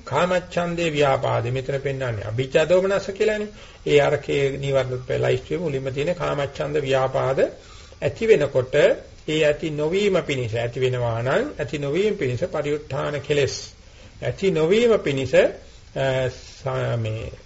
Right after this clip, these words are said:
සමාධි අනුග්‍රහිතය සප්පාය කරුණු සැපයීමෙන්,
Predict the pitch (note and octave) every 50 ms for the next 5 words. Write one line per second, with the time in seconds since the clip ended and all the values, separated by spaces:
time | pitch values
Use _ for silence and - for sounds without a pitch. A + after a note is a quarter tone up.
0 | - - - - - - - - - - - - - - A2+ B2 C3+ D3 D#3+ E3+
1 | F3+ F#3 F#3 G#3+ G3 F3+ F3+ F#3+ F#3+ F3 E3+ F3 C#3+ C#3 C3+ - C3 G#2+ G2 -
2 | - - - - - - - - - - - - - - - - - C3+ C#3+ -
3 | - - C#3+ C#3+ D#3+ E3 - - C#3+ D3 E3 E3+ D#3+ D3 C#3 C#3 - - E3 F3
4 | F#3 F#3+ G3 G#3 A#3 D4+